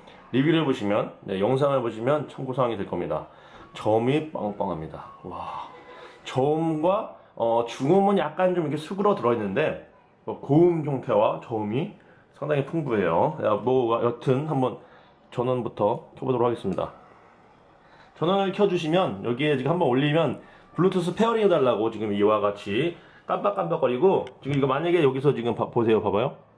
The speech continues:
이거 한 번만 이렇게 돌리면 다시 블루투스, 돌리면 억스. 이 억스는 이 후면에 있는 케이블로 연결하는 거예요. 케이블.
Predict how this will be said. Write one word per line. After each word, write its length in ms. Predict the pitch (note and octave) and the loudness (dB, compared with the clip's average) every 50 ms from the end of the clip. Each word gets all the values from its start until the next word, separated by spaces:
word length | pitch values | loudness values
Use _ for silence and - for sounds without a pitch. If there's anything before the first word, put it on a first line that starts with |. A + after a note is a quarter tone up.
| _ _ _ - - _ _ - | _ _ _ -20 -20 _ _ -4
이거 80 | - C3 | -2 0
한 160 | D#3 F#3 G3 | 0 0 0
번만 240 | G3 F#3+ F#3+ F3+ D3+ | 0 0 0 -2 -2
이렇게 160 | C#3+ D3 - - _ _ _ _ _ _ _ _ _ _ _ _ | -4 -6 -10 -12 _ _ _ _ _ _ _ _ _ _ _ _
돌리면 560 | C3 C3 C3 C#3 C#3+ D3 F#3+ A3 F4 D4+ - - _ _ _ _ _ _ _ _ _ _ - | -4 -2 0 0 0 0 0 0 -2 -4 -8 -14 _ _ _ _ _ _ _ _ _ _ -6
다시 280 | - A#2+ - - - | -6 -6 -6 -6 -12
블루투스, 680 | - - A#2 A2+ - - F#2+ - - D#3 F#3+ F#3+ - - - - - - - _ _ | -10 -4 -2 -2 -2 -2 -8 -2 2 2 2 2 -2 -10 -20 -20 -20 -20 -20 _ _
돌리면 540 | - B2+ B2 B2 B2+ C3+ E3 A3 E4+ D#4+ - - - _ _ | -4 -2 -2 0 0 2 2 2 0 -2 -6 -10 -18 _ _
억스. 480 | B2 B2 - - - - G#2+ E2+ - - - _ - | -8 -8 -6 -10 -8 -4 -4 -4 -4 -6 -14 _ -10
이 160 | A2 A#2 - | -8 -6 -2
억스는 600 | - A#2 - - - E3+ F3 G3 F#3+ C3+ - - - - - - - - - - | -2 -2 -2 -2 -2 0 2 2 2 0 -2 -6 -8 -6 -4 -4 -4 -6 -4 -6
이 40 | C3+ | -4
후면에 380 | - G3 G#3 A#3 A#3 A3+ G#3+ G3 | 0 2 2 2 4 4 4 2
있는 380 | E3+ C#3 A#2+ A#2+ C#3+ F#3+ - - | 2 2 0 -2 -2 -4 -8 -10
케이블로 420 | - G#3+ A3 A3 F#3+ G3 F#3+ D#3+ | -2 2 4 4 4 4 2 2
연결하는 460 | D3 C3 B2+ B2 A#2+ A2+ G#2+ G2+ F#2+ | 0 0 0 0 0 0 0 -2 -4
거예요. 220 | F#2 F#2 G2+ G#2+ - | -4 -4 -4 -6 -6
케이블. 560 | - - F#3+ F#3+ F3+ A2 A2 B2 E3+ G#3+ | -4 -2 0 0 0 0 -2 -4 -4 -6